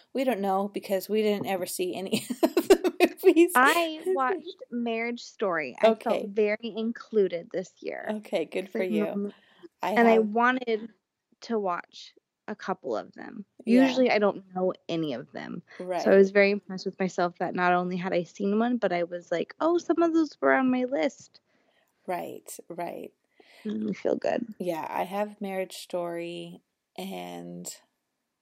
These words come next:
Speaker 1: Parasite in my on my list for Netflix, but I haven't watched either one
Speaker 2: Oh,
Speaker 1: of them yet.
Speaker 2: I didn't know Parasite was on Netflix.
Speaker 1: Yeah, it's on Netflix, and so is The Irishman, but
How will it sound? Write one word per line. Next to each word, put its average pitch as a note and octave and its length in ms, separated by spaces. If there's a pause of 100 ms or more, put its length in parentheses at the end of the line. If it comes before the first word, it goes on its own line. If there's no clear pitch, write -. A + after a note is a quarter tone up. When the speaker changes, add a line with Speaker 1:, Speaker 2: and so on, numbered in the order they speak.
(580)
Speaker 1:
Parasite - 920 (160)
in E3+ 280
my E3 240 (760)
on E3 220
my D#3 120
list - 480
for D#3+ 100
Netflix, - 560
but - 100
I - 40
haven't - 300
watched - 320
either D#4+ 200
one D4 160
Speaker 2:
Oh, - 0
Speaker 1:
of - 100
them - 160
yet. - 400
Speaker 2:
I C4 80
didn't C#4+ 120
know A3+ 80
Parasite - 400
was G#3 120
on G3 120
Netflix. - 520
Speaker 1:
Yeah, F3 280
it's F3+ 220
on F3+ 160
Netflix, - 580
and E3 180
so E3 260
is E3 260
The - 160
Irishman, C#3+ 680
but - 180